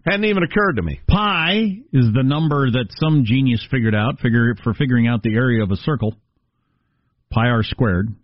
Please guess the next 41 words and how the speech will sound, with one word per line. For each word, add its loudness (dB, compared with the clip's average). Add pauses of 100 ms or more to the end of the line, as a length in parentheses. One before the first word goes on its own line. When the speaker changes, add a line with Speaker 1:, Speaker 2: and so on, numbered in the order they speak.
(200)
Speaker 1:
Archimedes? -2 (220)
E-, -8 (120)
E-, -8 (280)
E-, -4
E-, -6
Euclid? 2 (300)
Speaker 2:
So 0 (140)
three 2
point -2
one 2
four 2
times 2
the 2
radius 0
squared 0
will 4
give 2
you 2
the -4
area 2
of 0
a 4
circle. 0
Speaker 1:
Diabetes? -2
Was -2
that 0
the, 2
uh, 2
Speaker 2:
Diabetes 0
figured 2
it 0
out, 0
Speaker 1:
Great 2
Speaker 2:
yes. 0
Speaker 1:
philosopher, -4
yeah. 0 (360)
Three 0
point 0
one -2 (100)
four. 0 (260)
Well, -2